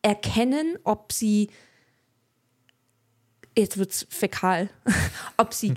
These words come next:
kacken müssen oder ob sie pupsen müssen? <laughs> Das ist nämlich, weißt du, du kennst das wahrscheinlich, wenn man so da sitzt und merkt, so, "Oh, ich muss auf Klo." Da merkt man, ob man jetzt, äh,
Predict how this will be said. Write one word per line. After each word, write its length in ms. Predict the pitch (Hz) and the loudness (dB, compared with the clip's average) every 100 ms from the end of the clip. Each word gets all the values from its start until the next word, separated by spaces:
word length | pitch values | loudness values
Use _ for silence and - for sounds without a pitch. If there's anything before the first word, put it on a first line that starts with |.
| - _ | -4 _
kacken 520 | - 208 202 - 262 | 0 2 2 2 2
müssen 480 | 254 262 - 294 349 - - _ _ _ _ | 2 0 -4 -6 -6 -12 -20 _ _ _ _
oder 320 | 247 254 247 | 2 4 0
ob 160 | 233 - | -4 -4
sie 380 | - 226 226 - _ _ _ - | 0 2 0 -4 _ _ _ 0
pupsen 500 | 269 240 - 190 170 | 2 2 -2 -2 -2
müssen? 380 | 156 - 170 160 - _ - - - - 285 262 - _ _ _ _ _ _ _ _ | -2 -4 -6 -8 -12 _ -20 -20 -20 -20 -20 -20 -20 _ _ _ _ _ _ _ _
<laughs> 40 | - - - - - - - - - - - | -2 0 0 0 -2 -4 -6 -8 -8 -8 0
Das 180 | 240 240 - - | 2 2 -6 -4
ist 180 | 311 330 | -2 -2
nämlich, 240 | 370 349 | -4 -2
weißt 240 | 233 294 427 | 0 0 -2
du, 40 | 415 - | -6 -8
du 80 | - | -4
kennst 360 | 233 302 392 - | 0 0 0 -2
das 120 | 285 | -2
wahrscheinlich, 540 | 233 214 233 233 285 247 | -2 0 0 0 -2 0
wenn 120 | 262 | 0
man 140 | 277 247 | 2 0
so 80 | 240 | 2
da 280 | 233 285 320 | 2 2 0
sitzt 200 | 339 302 | -4 -4
und 160 | 262 | 0
merkt, 260 | 254 262 - | 2 0 0
so, 60 | 208 | 0
"Oh, 120 | 226 | 2
ich 120 | 214 | 2
muss 200 | 226 226 | 2 0
auf 140 | 202 | -2
Klo." 420 | - - 220 180 - - - - - - _ _ _ _ _ _ | -2 0 2 2 0 -8 -20 -20 -20 -20 _ _ _ _ _ _
Da 120 | 220 | 4
merkt 440 | 214 214 262 - 262 | 6 6 4 0 0
man, 200 | 247 254 | 0 0
ob 240 | 247 240 | -2 2
man 160 | 247 240 | 2 2
jetzt, 260 | 226 226 | 2 -2
äh, 220 | 226 208 | -4 -2